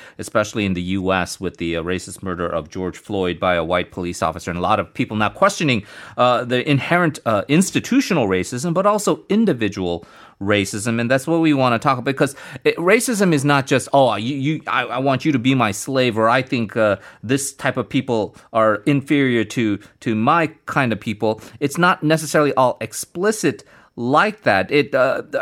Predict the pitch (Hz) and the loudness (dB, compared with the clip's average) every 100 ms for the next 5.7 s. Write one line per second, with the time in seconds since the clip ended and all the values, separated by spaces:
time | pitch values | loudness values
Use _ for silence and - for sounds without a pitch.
0 | 107 - 156 240 - - 247 240 - - | -4 -2 0 0 -2 2 2 2 -4 -12
1 | - - 190 175 160 131 165 139 - 131 | -12 -2 2 2 2 2 2 2 0 -2
2 | 131 - - 208 370 269 165 190 139 131 | -4 -16 0 2 2 4 2 4 2 4
3 | 127 135 - 131 - 139 107 127 139 131 | 2 2 0 -2 2 2 4 4 4 2
4 | 110 110 - - 85 110 113 120 113 101 | 2 0 -4 -14 -2 0 2 2 0 -2
5 | 92 95 98 - 110 113 | -2 -4 -8 -2 0 0